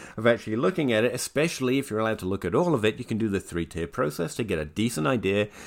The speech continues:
and all you're looking for not, is not for crossing a threshold or a specific number,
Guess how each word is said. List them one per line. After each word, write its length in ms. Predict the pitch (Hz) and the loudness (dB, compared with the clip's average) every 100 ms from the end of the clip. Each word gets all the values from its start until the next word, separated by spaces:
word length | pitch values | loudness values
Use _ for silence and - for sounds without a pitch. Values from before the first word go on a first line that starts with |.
| - | -10
and 100 | - | -6
all 220 | 101 110 151 | 2 4 6
you're 100 | 175 | 6
looking 300 | 160 135 113 | 4 2 0
for 200 | - 120 | 2 2
not, 280 | 156 - | 2 2
is 100 | 165 | -2
not 180 | 170 214 | -2 -2
for 300 | - 175 127 - - | 0 0 0 -4 -18
crossing 420 | - - 170 - 143 | -2 4 4 4 0
a 80 | |
threshold 500 | 123 156 165 - 104 | 2 0 0 0 -2
or 140 | 95 117 | 2 0
a 40 | |
specific 500 | 120 123 - - 123 | 0 -2 -2 -4 -4
number, 400 | 104 143 131 80 | -2 0 0 -2